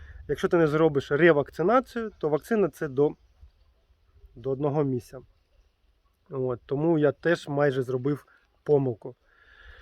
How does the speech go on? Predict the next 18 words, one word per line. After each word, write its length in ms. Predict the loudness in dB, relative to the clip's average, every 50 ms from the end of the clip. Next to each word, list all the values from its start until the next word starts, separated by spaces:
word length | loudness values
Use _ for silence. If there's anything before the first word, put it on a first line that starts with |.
| -20 -20 -20 -20 _ _ _ _ _ _ -4
Робіть, 500 | 0 0 0 2 2 0 -2 -2 -4 -8 -10 -10 -6 -4
ревакциніруйте, 1160 | -2 0 0 0 -2 -2 -4 -2 0 4 6 6 6 6 4 4 2 2 2 2 2 2 -2 -8 -18 -20 _ _ -16
і 420 | -12 -10 -8 -6 -4 -2 0 0 0 0 -2 -6 _ _ _ _ _ _ _ _ _ _ -20 -20 -20 -20 -20 -20 _ -12
от 180 | -10 -10 -10 -10 -14 -20 -20 -20 -20 _ _ _ _ _ _ _ _ _ _ _ _ _ _ _ _ _ _ _ _ _ _ _ _ _ _ _
тепер 340 | -12 -6 0 4 4 4 4
буду 280 | 2 -2 -2 -2 0 0
брати 300 | 2 4 4 4 4 2
Салікокс. 720 | -2 -2 0 0 0 -2 -4 -6 -6 -6 -8 -12 -16 -8
Візьму 320 | -4 -4 -2 -2 -2 -2 -2
Салікокс, 500 | 0 0 0 0 2 2 2 2 0 -2
щоб 360 | -6 -4 -2 0 0 0 0
чередувати, 800 | -2 -4 -4 -4 -2 -2 -2 0 2 2 2 0 0 _ -4 -2
е, 560 | -2 -2 -2 -2 -4 -4 -4 -6 -6 -8 -10 -12 -14 -20 _ _ _ _ _ _ _ _ _ _ -20
м, 320 | -16 -12 -12 -10 -10 -10 -10
діючу 420 | -10 -8 -6 -6 -6 -6 -8 -8
речовину 640 | -8 -8 -8 -10 -8 -6 -4 -4 -2 -2 -2 -4 -4 -8 _ _ _ -20 _ _ _ -16
в 120 | -12 -10
ліках. 380 | -8 -8 -8 -10 -12 -18 _